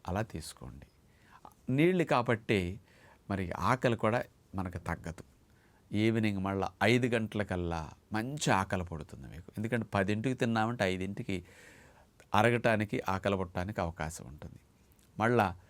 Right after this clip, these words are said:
చక్కగా మళ్ళీ అన్నం వండుకొని, వెయిట్ తగ్గకూడదు కాబట్టి మిల్లెట్స్ అన్నమే వండుకోండి. ఉదయం ముడి బియ్యం తింటే సాయంకాలం కొంచెం కొర్రలో, సామలో, ఓదలో ఏదన్నా మెత్తగా వండుకొని,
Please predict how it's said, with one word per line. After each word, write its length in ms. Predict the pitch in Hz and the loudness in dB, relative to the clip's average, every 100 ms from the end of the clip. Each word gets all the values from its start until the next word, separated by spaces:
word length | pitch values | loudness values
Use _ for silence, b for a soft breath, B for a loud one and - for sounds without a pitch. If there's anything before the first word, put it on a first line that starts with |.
| B B | B B
చక్కగా 560 | B - 104 - 120 | B -2 -2 0 2
మళ్ళీ 260 | 117 104 92 | 2 2 2
అన్నం 280 | 82 101 98 | 0 0 0
వండుకొని, 420 | 92 90 90 85 - | -2 -6 -8 -10 -10
వెయిట్ 300 | 95 110 143 - | 0 2 2 2
తగ్గకూడదు 540 | 113 101 95 90 85 | 2 2 -2 -2 -2
కాబట్టి 540 | 82 80 76 80 - - _ - | -4 -4 -6 -10 -10 -10 _ 0
మిల్లెట్స్ 400 | 113 147 147 - | 4 4 2 2
అన్నమే 280 | 120 120 135 | 2 2 0
వండుకోండి. 580 | 98 82 - 76 62 - _ _ b b b b - 87 | 0 -4 -8 -12 -14 -18 _ _ b b b b -12 -4
ఉదయం 260 | 85 113 | 0 2
ముడి 160 | 117 117 | 4 4
బియ్యం 200 | 120 120 | 4 2
తింటే 280 | 117 113 131 | 0 0 0
సాయంకాలం 560 | - 110 113 117 110 | 2 2 2 2 2
కొంచెం 200 | 107 104 - | 0 -4 2
కొర్రలో, 460 | 107 104 104 104 | 4 4 4 4
సామలో, 580 | 98 104 98 98 98 95 | 2 2 2 2 0 0
ఓదలో 340 | 92 92 95 101 | -2 -4 -4 -4
ఏదన్నా 280 | 107 120 | -2 -2
మెత్తగా 500 | 117 98 - - 107 | 0 -2 -4 0 4
వండుకొని, 520 | 110 98 90 87 82 | 4 2 -2 -6 -8